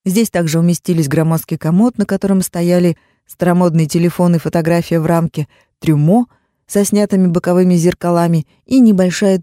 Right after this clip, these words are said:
тумбочка, гордо несущая на себе относительно новый телевизор. Пульт —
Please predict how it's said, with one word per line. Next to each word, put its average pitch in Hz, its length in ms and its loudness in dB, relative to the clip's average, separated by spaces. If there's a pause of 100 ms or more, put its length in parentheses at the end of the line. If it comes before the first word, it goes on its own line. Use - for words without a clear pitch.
(120)
тумбочка, 147 520 -2
гордо 147 360 -2
несущая 147 500 -4
на 143 100 -2
себе 160 340 0
относительно 147 680 -4
новый 147 420 -2 (100)
телевизор. 131 640 -6 (200)
Пульт — 277 360 -6